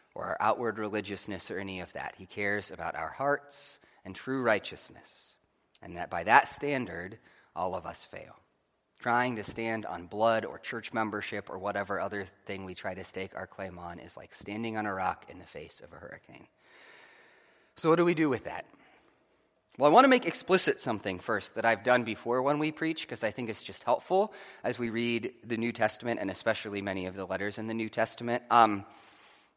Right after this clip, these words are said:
I did it already even this morning, but when we read the New Testament, we see these discussions of Jews and Gentiles, right, that often come up. And we can fall into the trap of thinking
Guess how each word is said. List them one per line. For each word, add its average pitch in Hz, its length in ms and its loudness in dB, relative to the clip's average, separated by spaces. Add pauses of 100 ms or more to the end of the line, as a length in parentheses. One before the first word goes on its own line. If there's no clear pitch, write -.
(560)
I 131 80 0
did 151 160 8
it 139 80 6
already 120 320 8
even 104 240 -2
this - 180 -8
morning, 92 380 -6
but 117 200 6 (180)
when 143 140 6
we 143 120 6
read 180 200 0
the 165 80 4
New 143 140 2
Testament, 117 420 2
we 113 120 -4
see 165 180 -2
these 139 220 -2
discussions 110 560 -4
of 101 120 -12
Jews 131 340 2
and 117 120 2
Gentiles, 90 720 -2
right, 104 280 4
that 110 120 2
often 101 360 2
come 85 200 -12
up. 76 200 -16 (320)
And 127 160 2
we 135 80 2
can 127 160 -2
fall 175 400 10
into 139 160 4
the 117 100 -2
trap 139 500 8
of 110 100 -2
thinking 113 520 0